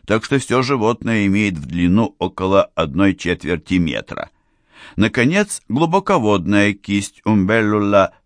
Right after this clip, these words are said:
лептоканлис, выловлена была в Индийском океане с глубины четырех тысяч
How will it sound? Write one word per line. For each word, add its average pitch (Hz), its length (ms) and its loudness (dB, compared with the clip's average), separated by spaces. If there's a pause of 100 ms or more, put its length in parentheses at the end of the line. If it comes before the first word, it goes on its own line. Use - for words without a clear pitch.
(120)
лептоканлис, 98 1200 -2 (360)
выловлена 190 600 0
была 139 300 0
в 139 120 2
Индийском 117 580 0
океане 131 560 -2
с 87 80 -10
глубины 104 540 0
четырех 95 580 -4
тысяч 160 520 -6